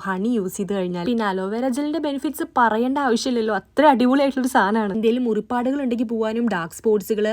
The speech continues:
ഹൈപ്പർ ആയിട്ടുള്ള പിഗ്മെന്റേഷൻ വരെ മാറ്റുന്ന ഒരു സാധനമാണ് അലോവേര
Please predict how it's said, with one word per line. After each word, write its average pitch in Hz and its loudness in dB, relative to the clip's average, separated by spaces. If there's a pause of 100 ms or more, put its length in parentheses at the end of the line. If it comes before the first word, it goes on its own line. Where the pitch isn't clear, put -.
(140)
ഹൈപ്പർ 214 0
ആയിട്ടുള്ള 262 0
പിഗ്മെന്റേഷൻ 220 0
വരെ 214 0 (180)
മാറ്റുന്ന 208 -2
ഒരു 233 0
സാധനമാണ് 202 -2
അലോവേര 180 -2